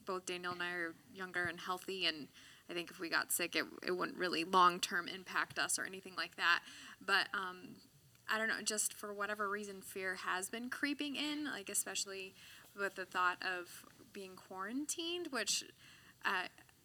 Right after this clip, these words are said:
I mean, it's gonna be a two-week staycation, so it <laughs> shouldn't really freak me out for whatever reason, but,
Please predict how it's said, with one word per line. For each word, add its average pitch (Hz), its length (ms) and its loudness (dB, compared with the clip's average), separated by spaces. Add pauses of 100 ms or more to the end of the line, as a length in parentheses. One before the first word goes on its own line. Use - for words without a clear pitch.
(180)
I 208 60 -6
mean, 196 220 -4
it's - 140 -2
gonna 202 160 -4
be 190 120 -6
a 185 40 -4
two-week 208 360 -2
staycation, 190 880 -2
so 196 160 0
it 185 120 2
<laughs> - 20 4
shouldn't 285 260 8
really 277 320 8
freak 262 300 0
me 247 120 -4
out 240 220 6
for 247 140 -2
whatever 254 320 0
reason, 294 340 4
but, 247 200 2